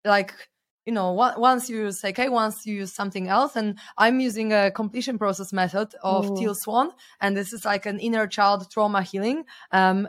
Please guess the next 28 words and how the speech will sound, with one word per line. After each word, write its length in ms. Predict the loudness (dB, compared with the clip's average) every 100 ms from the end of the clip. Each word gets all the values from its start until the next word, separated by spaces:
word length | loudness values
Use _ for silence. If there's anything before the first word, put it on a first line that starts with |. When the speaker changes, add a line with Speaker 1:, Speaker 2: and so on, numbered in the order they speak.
| -4
Speaker 1:
which 220 | -4 -4
is 100 | -2
also 240 | 0 2 0
a 80 |
complementary 680 | -2 -4 -4 -4 -4 -4 -6
thing 180 | -4 -2
when 160 | -2 -2
you 80 |
want 180 | -4 -4 -6
to 40 |
go 140 | -6
really 520 | -4 -2 0 2 2 0
deep 320 | 0 -2 -2
into 280 | -6 -4 -2
what 200 | -2 2
happened 360 | 0 0 -6
in 140 | -6 -4
childhood. 480 | 0 0 -2 -6 -6 -14 0
Then 220 | 4 4
you 100 | 4
go 300 | 2 2 2
through 200 | -2 -4
that 260 | 4 6 4
and 160 | 0 0
you're 200 | 0 0
in 160 | 0
a, 220 | 2 0 -2 -12 -18 -6
yeah, 220 | 4